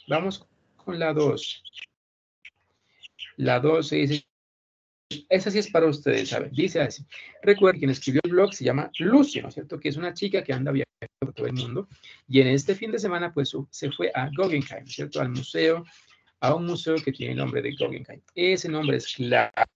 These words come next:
Ustedes saben interpretar la lectura porque es, ¿no es cierto? Una comprensión lectora. Entonces vamos a saber fácilmente cuál es la opción correcta.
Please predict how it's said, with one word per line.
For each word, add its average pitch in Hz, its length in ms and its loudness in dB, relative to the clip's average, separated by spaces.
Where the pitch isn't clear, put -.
Ustedes 135 380 2
saben 127 260 0
interpretar 151 480 -4
la 131 80 0
lectura 202 320 0
porque 202 220 -2
es, - 140 -10
¿no 180 80 2
es 139 80 -8
cierto? 131 400 -14
Una 147 200 0
comprensión 123 400 -8
lectora. - 280 -16
Entonces - 1040 -10
vamos 135 220 2
a 131 40 2
saber 131 280 0
fácilmente 160 640 2
cuál 120 140 -2
es 117 80 -2
la 113 100 -4
opción 113 400 -10
correcta. - 580 -12